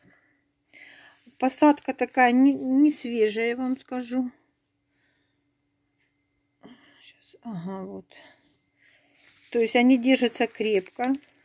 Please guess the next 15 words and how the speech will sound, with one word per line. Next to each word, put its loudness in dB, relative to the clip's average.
Естественно, -4
вот -8
такое, -2
э, -20
куда 2
послать? -6
Ну, -8
вот -8
это -4
просто -8
огромные 2
цветы. -6
Вот -12
вторая -4
орхидейка. -10